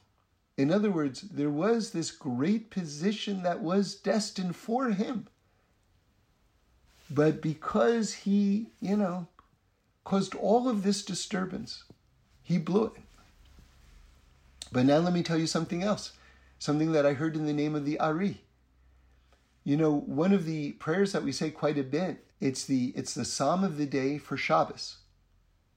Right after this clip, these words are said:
okay? And it's got, it's got these three words in it. Listen very carefully. I'm gonna pronounce it, like, very carefully. Listen to the last letter, and then I'm gonna spell it out either way in a moment. But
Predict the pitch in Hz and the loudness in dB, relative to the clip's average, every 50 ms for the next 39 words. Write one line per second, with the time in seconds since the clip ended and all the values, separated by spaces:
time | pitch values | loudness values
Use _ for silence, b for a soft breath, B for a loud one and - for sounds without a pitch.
0 | _ _ - 120 113 107 - 127 113 131 170 175 - b b b b b b b | _ _ -8 -6 -6 -4 -2 -2 0 0 0 -2 -4 b b b b b b b
1 | b b b - 127 120 123 120 - - - 151 151 151 151 - - _ - 135 | b b b -2 0 2 2 0 0 4 4 6 6 6 4 0 -6 _ -10 -10
2 | 131 - - 135 135 117 117 123 147 196 240 285 269 - - - 180 202 214 214 | -6 -4 -2 -2 -4 -4 -4 0 2 4 4 4 2 -2 -6 -4 0 2 2 2
3 | 202 185 170 160 151 131 - 113 104 - - - _ - 156 202 196 - 226 226 | 2 2 0 0 0 -2 -4 -4 -4 -4 -6 -10 _ -4 -2 -2 0 2 2 2
4 | 208 180 180 196 202 196 196 - 175 147 151 147 - 123 117 120 135 b b b | 2 2 2 2 2 0 0 0 0 0 0 0 0 0 0 0 -2 b b b
5 | b b - 127 131 143 147 143 - - 147 143 151 170 190 190 185 - - 190 | b b -2 0 2 2 2 0 0 -2 -2 2 2 4 4 2 2 0 -2 -4
6 | 185 - - _ _ _ _ _ _ - 147 139 131 127 127 - - - 135 147 | -4 -6 -12 _ _ _ _ _ _ 0 2 2 2 0 -4 -10 -6 0 0 2
7 | 175 190 180 - - - 180 175 165 - - 131 113 107 107 107 b b b b | 2 2 0 -2 -2 0 0 0 0 -2 -2 -2 0 -2 -2 -4 b b b b
8 | b b b - 156 214 226 - 285 285 - - 233 196 190 151 139 131 131 135 | b b b 0 0 2 2 2 0 -2 -2 -2 -2 0 0 0 0 2 2 2
9 | 160 180 196 190 190 - - - - - 127 143 147 127 110 104 - - - 117 | 2 2 2 0 0 -4 -8 -10 -6 2 4 4 4 4 2 -2 -4 -4 -4 -2
10 | 123 139 160 - - 147 180 202 170 147 - - - - 156 151 143 131 127 127 | 0 0 0 0 0 2 2 2 2 0 -2 -2 0 2 2 4 4 4 4 4
11 | 120 110 113 - - - - 147 131 120 110 107 110 98 92 - - 110 117 107 | 4 2 0 -4 -8 -4 -2 0 0 0 2 2 2 0 0 -4 -4 -2 -2 0
12 | 107 113 113 104 95 - - - 127 123 117 B | 0 0 0 -2 -4 -6 -4 -2 -2 -2 -2 B